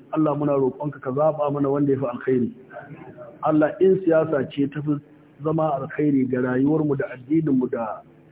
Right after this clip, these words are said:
harkokinmu na yau da gobe. To Allah ka bar siyasar ta ɗore. In kuma siyasar ba alkhairi ba ce gare mu, ba alheri ce ga addininmu ba, Allah ka, ka katse su.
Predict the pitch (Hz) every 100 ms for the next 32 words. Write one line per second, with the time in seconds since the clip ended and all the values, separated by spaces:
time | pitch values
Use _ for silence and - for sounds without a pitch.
0 | - - - - _ _ - 156 160 160
1 | 170 165 147 151 147 135 127 127 143 139
2 | - - - - - - - - - 147
3 | 175 160 156 160 160 156 147 139 131 147
4 | 143 113 - - - - - - - -
5 | - - _ _ _ _ _ - 185 196
6 | 196 202 202 196 185 190 185 165 156 147
7 | 151 185 175 165 165 160 143 143 156 147
8 | 143 143 165 180 165 160 147 139 151 151
9 | 131 131 151 165 170 135 135 123 - 127
10 | - 170 170 131